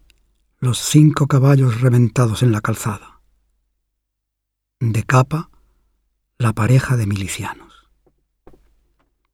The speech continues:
Y la continuidad se mantiene. A la fotografía espeluznante le sigue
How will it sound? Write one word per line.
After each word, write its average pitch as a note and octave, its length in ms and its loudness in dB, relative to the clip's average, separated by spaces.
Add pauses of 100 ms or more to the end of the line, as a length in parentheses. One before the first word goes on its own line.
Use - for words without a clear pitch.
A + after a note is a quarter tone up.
(3250)
Y C3+ 140 4
la A#2 160 2
continuidad C3 720 2 (520)
se - 240 2
mantiene. G#2 600 -2 (2250)
A C#3 100 -2
la B2+ 140 0
fotografía C#3+ 800 2
espeluznante C#3 960 4 (540)
le B2 140 -2
sigue C#3+ 460 -2